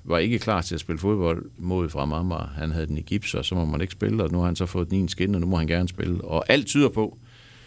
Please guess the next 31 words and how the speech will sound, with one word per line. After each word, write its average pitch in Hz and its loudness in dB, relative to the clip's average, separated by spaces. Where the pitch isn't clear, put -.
øh, 90 -8
som 98 0
jeg 143 6
ser 143 6
det 95 0
i 87 -4
dag 113 2
fra - -6
sidelinjen 101 2
under 98 -4
træningen, 92 0
tyder 117 4
det 87 -4
på, 107 -2
at, - -14
at - -12
han 85 -6
rent 107 -2
faktisk 98 -2
kommer 92 -4
til 104 0
at 92 0
spille, 104 -2
og 80 0
han 90 0
kommer 85 -6
til 107 -4
at 95 -4
spille 82 -6
venstre 90 -4
bak. 73 -4